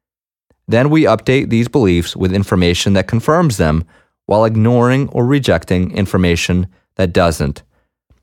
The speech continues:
There are even regions in the amygdala, which is an almond-shaped part of the midbrain, that's intricately connected to the body's stress response,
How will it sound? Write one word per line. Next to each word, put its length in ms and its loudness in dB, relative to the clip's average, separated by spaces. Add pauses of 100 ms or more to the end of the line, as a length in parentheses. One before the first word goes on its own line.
(100)
There 200 2
are 100 0
even 340 0
regions 480 0
in 160 -2
the 100 2
amygdala, 600 0 (480)
which 220 -2
is 100 0
an 140 0 (100)
almond-shaped 640 0
part 240 0
of 80 -2
the 40 2
midbrain, 640 0 (680)
that's 260 -4 (120)
intricately 640 0
connected 560 -2
to 80 -2
the 80 0
body's 440 -2 (100)
stress 320 -2
response, 600 -4